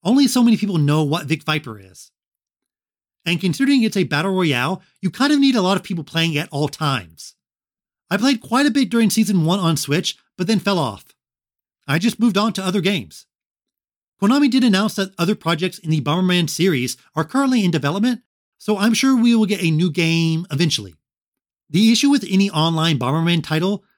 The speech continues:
whether it be a mode or a whole game, is that Bomberman is better with more people. So you need to have at least four people ready to jump into a Bomberman game at all times. And I'm not sure if there's enough people out there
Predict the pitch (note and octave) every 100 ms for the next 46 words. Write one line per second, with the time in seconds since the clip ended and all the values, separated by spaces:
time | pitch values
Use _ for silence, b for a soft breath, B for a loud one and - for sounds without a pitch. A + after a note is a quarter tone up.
0 | _ D3 E3+ E3+ F3+ D#3 E3 D3 C3+ C3
1 | E3 G3 C#3+ - - F3 E3+ C3+ D3 A#2+
2 | A2 _ _ _ F#3 F3+ G3+ C#3+ G#3+ C#4
3 | C#4+ B3+ F#3+ E3+ - F#3+ F#3+ F3 C#3 C#3
4 | F3+ F3 - G3 - F#2 _ _ _ _
5 | _ _ _ - G#3 G#3 B3 G#3 A3 F#3+
6 | A3 - G3 G#3 F3 G3 D3 D#3 F#3+ D#3
7 | D3 F3+ D#3+ E3+ F3 D#3+ C#3+ F#3+ F3+ E3+
8 | C#3+ E3 E3 D3+ b b D#3+ D#3 E3+ F3
9 | F3+ A2+ D#2+ - _ _ _ _ _ -
10 | F#3+ F#3+ G3 C4 C4+ B3 A3 F#3+ E3 F3+
11 | - A#3+ G#3 F3 D#3+ D3+ C3+ C3+